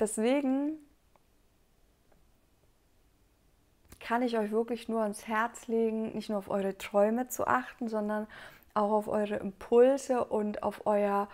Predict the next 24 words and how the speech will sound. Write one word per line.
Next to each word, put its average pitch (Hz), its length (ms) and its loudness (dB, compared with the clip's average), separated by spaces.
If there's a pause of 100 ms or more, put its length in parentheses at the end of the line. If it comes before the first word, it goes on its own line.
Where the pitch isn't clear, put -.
(460)
Umfeld 247 960 2
und 220 460 -2 (560)
auf - 180 -4
alles, 247 340 2
was 240 200 -4
euch 233 220 -2
umgibt 247 560 -2
und 220 180 -2
immer 254 320 2
zu - 160 -6
fühlen, 269 960 2 (840)
was 262 260 0
verbindet 269 680 -2
dich - 360 -12 (200)
mit 208 240 -6
der 196 140 -4
Sache. 208 500 -12 (440)
Ja, 226 260 -2 (180)
auch - 200 0
gerade 269 300 4
bei 247 160 0
vielen 254 320 0
materiellen 240 640 0
Dingen 226 540 -2